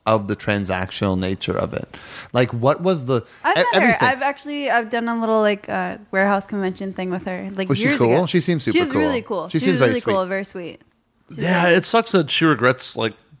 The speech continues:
Speaker 3: her life choices at this point. Like, she's come out publicly and said that, like, 'cause she moved back to Indiana and she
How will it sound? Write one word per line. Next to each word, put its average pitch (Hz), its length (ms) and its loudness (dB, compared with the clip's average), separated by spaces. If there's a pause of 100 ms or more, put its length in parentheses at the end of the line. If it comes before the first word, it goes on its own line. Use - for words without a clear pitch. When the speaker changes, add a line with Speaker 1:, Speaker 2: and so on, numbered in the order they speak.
(140)
Speaker 3:
her 151 160 2
life 120 240 4
choices 101 400 0
at 101 120 -2
this 101 120 -4
point. 101 200 -4
Like, 107 120 -4
she's - 180 -2
come 180 120 -2
out 160 120 2
publicly 143 360 0
and 110 120 -2
said 120 220 0
that, 104 100 -6
like, 104 200 -4 (580)
'cause 135 140 -2
she 165 100 4
moved 151 280 2
back 123 240 4
to 135 80 2
Indiana 101 600 0 (260)
and 127 160 0
she 117 400 -2